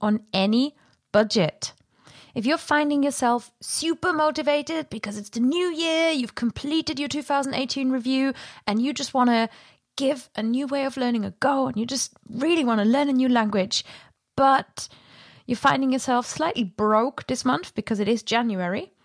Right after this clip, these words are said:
don't worry, you're not alone. I've got your back because this week I've got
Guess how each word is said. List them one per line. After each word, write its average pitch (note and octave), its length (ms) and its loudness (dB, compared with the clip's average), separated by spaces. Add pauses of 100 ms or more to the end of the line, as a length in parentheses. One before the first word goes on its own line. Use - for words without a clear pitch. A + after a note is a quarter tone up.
(200)
don't C4 240 0
worry, G3 400 0
you're A3+ 280 0
not A3 300 0
alone. F3+ 440 0
I've - 120 -10
got - 180 -4
your D#3 100 -6
back D#4+ 360 -2
because A3+ 300 -6
this - 240 -4
week G#3+ 320 -2
I've G#3 180 -4
got G#3+ 220 0